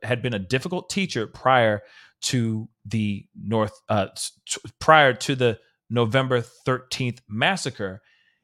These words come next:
and seemed to lose interest in teaching after it. Maybe he was like, "I got, I achieved what I wanted to achieve."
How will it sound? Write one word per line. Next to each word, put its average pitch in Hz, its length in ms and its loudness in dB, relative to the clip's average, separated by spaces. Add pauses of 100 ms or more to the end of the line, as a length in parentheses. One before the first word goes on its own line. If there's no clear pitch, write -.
(140)
and 123 200 -4
seemed 180 500 -4
to - 140 -6
lose 139 680 -4
interest 120 640 -6 (120)
in 120 180 -8
teaching - 560 -6
after 85 300 -10
it. 69 200 -12 (2000)
Maybe 113 260 2
he 131 120 6
was 131 140 2
like, 131 140 2
"I 127 120 4
got, 117 220 2
I 127 140 6
achieved 123 540 2
what 135 160 2
I 131 80 6
wanted 135 360 0
to 143 140 -4
achieve." 135 680 -6